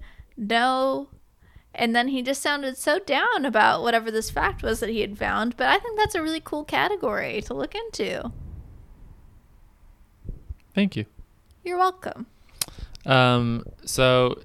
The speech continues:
Speaker 2: not strictly a fact, 'cause these are interpretations.
Speaker 1: That's true, but
Speaker 2: Which,
Speaker 1: still.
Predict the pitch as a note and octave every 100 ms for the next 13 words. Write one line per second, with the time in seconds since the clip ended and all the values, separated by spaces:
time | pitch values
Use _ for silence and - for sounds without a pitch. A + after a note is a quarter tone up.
0 | - - - C4 G#3 G3 - B2+ A#2 A2
1 | G#2 - A#2+ A2 - - G#2 A2+ A2+ -
2 | - G#2+ G2 G2+ F#2+ F#2 G#2 A#2+ A2 -
3 | A#2+ - - - G#2+ A2+ - - C#3+ -
4 | - - - - C4 A#3+ - G3+ - C#4+
5 | D4+ C#4 - - - -